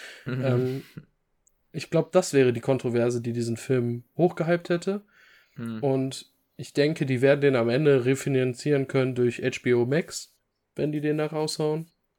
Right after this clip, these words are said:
Speaker 1: Ja.
Speaker 2: Weil der wird da Leute noch anziehen. Oder jetzt durch die Blu-ray-Verkäufe, die sehr früh gestartet sind. Ich hab ihn ja auch schon hier liegen.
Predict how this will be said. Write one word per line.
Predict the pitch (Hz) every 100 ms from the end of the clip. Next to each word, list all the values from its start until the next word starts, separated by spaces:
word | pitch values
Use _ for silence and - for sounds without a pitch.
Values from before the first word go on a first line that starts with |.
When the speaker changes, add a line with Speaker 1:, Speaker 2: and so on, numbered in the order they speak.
| _ -
Speaker 1:
Ja. | 104 101 - _ _ _ _ -
Speaker 2:
Weil | 120
der | 120
wird | 123 127
da | 127
Leute | 127 127 135
noch | 120
anziehen. | 110 120 - 127 123 - _ - - _
Oder | 127 117
jetzt | 113 -
durch | 120
die | -
Blu-ray-Verkäufe, | 117 135 143 139 135 - 135 131
die | 120
sehr | 110 120
früh | - 139
gestartet | 127 - 123 - -
sind. | 131
Ich | 117 -
hab | 120
ihn | 117
ja | 110
auch | 117 -
schon | 131
hier | 123 123
liegen. | 127 123 131